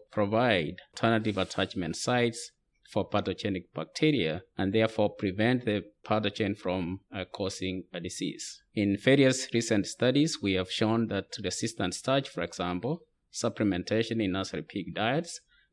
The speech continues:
prevents E. coli infections and therefore prevents the occurrence of post-weaning diarrhea. Uh, feed enzymes, although we've used them mainly to increase nutrient utilization and therefore animal performance,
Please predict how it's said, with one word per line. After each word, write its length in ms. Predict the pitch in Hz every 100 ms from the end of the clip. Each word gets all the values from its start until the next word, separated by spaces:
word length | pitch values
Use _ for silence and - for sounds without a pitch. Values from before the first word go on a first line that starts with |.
| -
prevents 480 | 107 110 107 104 -
E. 160 | 120 -
coli 380 | - 107 95
infections 760 | 90 95 - 151 - 78 85 -
and 200 | 87 90
therefore 360 | 92 92 92 -
prevents 640 | 98 92 95 95 98 - -
the 120 | 90
occurrence 540 | 90 - 92 92 90 -
of 140 | 76
post-weaning 580 | - - 87 87 87 87
diarrhea. 420 | 73 - - - - _
Uh, 140 | - 107
feed 260 | - 190
enzymes, 880 | 180 139 170 - 90 85 92 127 - -
although 500 | 117 104 110 131 135
we've 280 | 131 110 101
used 320 | 104 120 131
them 200 | 104 101
mainly 640 | 101 113 120 113 92 85 -
to 340 | 110 95 92 92
increase 580 | 113 143 156 - 92 -
nutrient 480 | 101 104 - 78 -
utilization 880 | 69 - - - 139 151 147 147 156
and 220 | 98 98
therefore 420 | 98 95 - 85
animal 300 | 101 101 92
performance, 720 | 87 - - 143 143 143 143